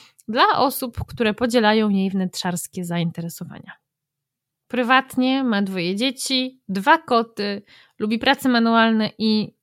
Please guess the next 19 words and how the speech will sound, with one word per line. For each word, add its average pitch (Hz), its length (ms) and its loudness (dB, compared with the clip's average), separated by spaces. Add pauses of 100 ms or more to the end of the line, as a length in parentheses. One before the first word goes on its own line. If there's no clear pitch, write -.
uwielbia 208 680 2
spędzać 196 720 -4
czas 208 400 -2
w - 80 -16
swoim 196 320 -4
domu, 196 460 -2 (520)
o 226 100 0
czym 226 200 0
Wam 185 140 2
zresztą 170 340 -4
opowie. 151 420 -10 (880)
A 233 80 6
rozmawiamy 247 600 4
tu 247 120 -4
z 220 80 -4
Magdą 208 760 -2 (220)
między 226 440 0
innymi 175 580 -4 (120)
o 170 460 -4